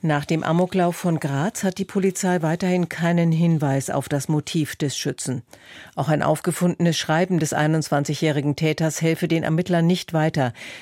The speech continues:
sagte der Generaldirektor für die öffentliche Sicherheit Ruf im O-R-D-Fernsehen. Der junge Mann hatte am Vormittag das Feuer an seiner ehemaligen Schule eröffnet und zehn Menschen erschossen. Elf weitere wurden teils schwer verletzt.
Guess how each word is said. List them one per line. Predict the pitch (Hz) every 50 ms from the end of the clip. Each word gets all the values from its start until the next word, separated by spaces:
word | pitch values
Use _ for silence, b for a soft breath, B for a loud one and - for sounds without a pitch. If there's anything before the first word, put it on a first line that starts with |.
| B B B
sagte | 135 165 160 156 - - 170 160
der | 143 160 156 151
Generaldirektor | - 160 151 151 135 147 151 147 156 151 147 143 - - 170 156
für | - - 160 143
die | 151 190
öffentliche | 147 - - 143 - 147 139 - 156 139
Sicherheit | 139 156 143 - 156 143 143 143 -
Ruf | 156 - - 175 190 185 - - - - B B B B B
im | B - 165 170 - -
O-R-D-Fernsehen. | 165 165 - 151 151 135 151 143 135 - - 135 131 135 131 139 143 139 147 - - - _ _ _ _ _ B B B B B B B B B B -
Der | 175 170
junge | 180 202 214 214
Mann | 196 190 208 240 247
hatte | 240 247 240 240 202
am | 190 180
Vormittag | - - 220 214 214 208 - 214 208 -
das | - 190 180 -
Feuer | - - 185 180 185 196 208 185 156
an | - 160 165 165
seiner | 160 165 160 160 160 160 -
ehemaligen | - 160 165 170 165 160 156 156 160 160 165 160
Schule | - - 180 180 170 160
eröffnet | 143 156 160 - 170 156 - - 180 180 175 -
und | 156 156 143 - - -
zehn | - - 185 175 175 175
Menschen | 165 160 156 160 - - 165
erschossen. | - 156 - - 175 175 - - 165 147 - B B B B B B B
Elf | B - 165 151 - -
weitere | 156 147 156 151 - 165 156 151 139
wurden | 151 147 139 147 151
teils | - 156 151 147 139 - -
schwer | - 151 147
verletzt. | - - 151 147 151 - - - - - -